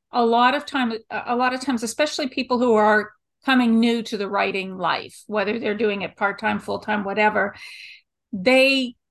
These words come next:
expect to have success immediately. You know, we write the novel,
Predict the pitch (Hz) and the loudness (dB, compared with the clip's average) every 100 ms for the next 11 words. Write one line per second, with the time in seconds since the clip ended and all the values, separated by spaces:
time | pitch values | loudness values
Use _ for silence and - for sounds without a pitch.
0 | _ _ _ _ _ - 233 - - 302 | _ _ _ _ _ -2 -2 -2 -2 0
1 | 320 330 294 285 269 - 240 - 262 240 | 0 0 -4 0 0 2 -2 0 2 2
2 | 233 226 233 220 202 190 151 151 202 190 | 0 0 2 2 0 -2 -8 -8 -8 -6
3 | 185 185 202 220 269 269 269 247 233 240 | -6 -4 2 4 2 2 2 2 0 0
4 | 226 226 | 0 -2